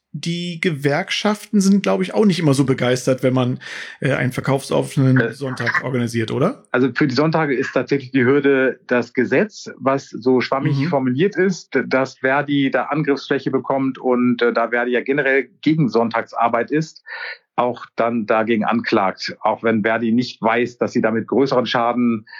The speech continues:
Speaker 2: für ihre Mitarbeiter anrichten, als tatsächlich Nutzen
Speaker 1: Okay.
Speaker 2: rausgeht, wenn da diese vier Sonntage, äh, nicht
Speaker 1: Mhm.
Speaker 2: öffnen zu dürfen.
Speaker 1: Okay.
Speaker 2: Aber generell ist das Stadtmarketing schon bemüht, ähm, Events zu, in die Stadt zu bringen. Bauernmarkt jetzt in Soltau, das gilt
Speaker 1: Mhm.
Speaker 2: jetzt nicht für Walsrode, aber, ähm,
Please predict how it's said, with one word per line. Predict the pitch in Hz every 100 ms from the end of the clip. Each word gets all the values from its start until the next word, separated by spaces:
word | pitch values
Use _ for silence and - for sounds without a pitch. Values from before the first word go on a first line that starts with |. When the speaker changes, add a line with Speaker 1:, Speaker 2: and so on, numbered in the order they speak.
| - - _
Speaker 2:
für | -
ihre | 123 113
Mitarbeiter | 120 120 113 113 110 113
anrichten, | 113 110 - 113 101
als | - 107 110 - - -
tatsächlich | 110 104 110 104 107 98 -
Nutzen | 98 107 123 101 92
Speaker 1:
Okay. | 82
Speaker 2:
rausgeht, | 95 95 - 92 -
wenn | - 87
da | 95
diese | 92 101 95 98
vier | - 113
Sonntage, | 98 98 98 92 90 87 - 101 87
äh, | - 60
nicht | 123 113
Speaker 1:
Mhm. |
Speaker 2:
öffnen | 107 143
zu | 175
dürfen. | 165 185 - 120
Speaker 1:
Okay. | - 107 95
Speaker 2:
Aber | - 110 110
generell | 101 123 120 139 143
ist | 127 135
das |
Stadtmarketing | 123 127 131 117 117
schon | 143
bemüht, | 139 135 131 131 131
ähm, | 131 120 113 - - - - _ -
Events | 240 127 131 139 - -
zu, | - 131 123 120 120 120
in | 123
die | 110
Stadt | 131 127
zu | 131
bringen. | 110 120 120 120 120 104 -
Bauernmarkt | 123 131 127 123 123 120
jetzt | 127 117
in | 127
Soltau, | 117 135 127
das | 120 -
gilt | - 147
Speaker 1:
Mhm. |
Speaker 2:
jetzt | 139
nicht | 131
für | 117
Walsrode, | 113 110 120 135 120
aber, | 120 117 117 110
ähm, | 120 113 110